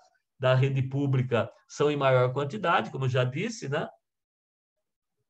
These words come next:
Os bolsistas,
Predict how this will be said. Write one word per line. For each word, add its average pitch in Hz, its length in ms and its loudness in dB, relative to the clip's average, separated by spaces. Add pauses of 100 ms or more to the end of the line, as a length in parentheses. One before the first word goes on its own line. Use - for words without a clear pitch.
(1700)
Os 135 160 -4
bolsistas, 151 840 -2